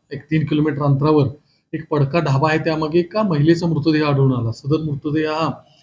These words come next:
अर्धवट जळालेल्या अवस्थेत होता आणि, अ, त्यामध्ये कुणीतरी गळा, अ, चिरून तिची हत्या केल्याचं हे प्रथमदर्शनी दिसून येत आहे.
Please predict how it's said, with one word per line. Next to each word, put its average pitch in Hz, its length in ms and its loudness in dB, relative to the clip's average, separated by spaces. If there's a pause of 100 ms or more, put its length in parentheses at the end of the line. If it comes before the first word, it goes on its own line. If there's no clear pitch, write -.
(280)
अर्धवट 160 320 6
जळालेल्या 160 440 2
अवस्थेत 147 320 -2
होता 135 320 -4 (420)
आणि, 160 320 4
अ, 160 260 2
त्यामध्ये 165 460 -2
कुणीतरी 170 380 2
गळा, 160 240 4 (400)
अ, 165 400 0
चिरून 165 220 0
तिची 175 200 -2
हत्या 160 300 -2
केल्याचं 175 360 2
हे 202 220 2
प्रथमदर्शनी 170 680 -2
दिसून 143 280 0
येत 131 120 2
आहे. 113 180 -4